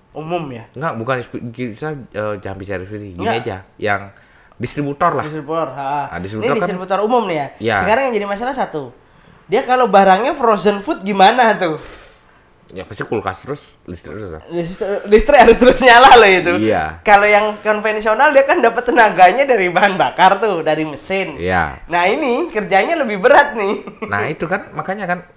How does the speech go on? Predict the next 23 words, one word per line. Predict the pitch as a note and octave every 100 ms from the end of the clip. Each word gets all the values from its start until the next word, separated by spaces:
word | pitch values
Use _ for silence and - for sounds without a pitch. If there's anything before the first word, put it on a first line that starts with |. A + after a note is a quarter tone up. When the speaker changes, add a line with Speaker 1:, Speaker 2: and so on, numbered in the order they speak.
| _ -
Speaker 2:
kalau | C#3 C#3
misalnya | B2+ B2+ C3
masih | B2+
simpel | A#2+ A2+ D3+
kayak | D3+ A2+ G2+ - _ _ _ _ _ _ - -
produk | - G#2+ G#2+
minuman, | G#2+ G#2+ G#2 A#2 G2 D#2
Speaker 1:
Hmm. | D3+ F3 E3 C3 B2
Speaker 2:
dari | F#2 F#2+
gudang | F2+ F2 C3+
kan | C#3+
dia | C3+
pasti | C3 -
ngirimnya | C3 G#2 F#2+ A2
ke | B2+ G2+ G2 -
warung-warung, | E2+ E2+ E2 E2 F2+ F2
Speaker 1:
Heeh. | F2 C3+ D3 D#3+ C#3+ B2+
Speaker 2:
toko, | E2+ - G2+ F#2+ F2+
Speaker 1:
Heeh. | A2+ C3 C#3 C3+ A#2+ B2
Speaker 2:
toko-toko | - E2+ E2+ F2 F#2+ F2
kelontong | - F2 F2 F2 F#2 F#2
Speaker 1:
Ya, | F2+
Speaker 2:
gitu | C3+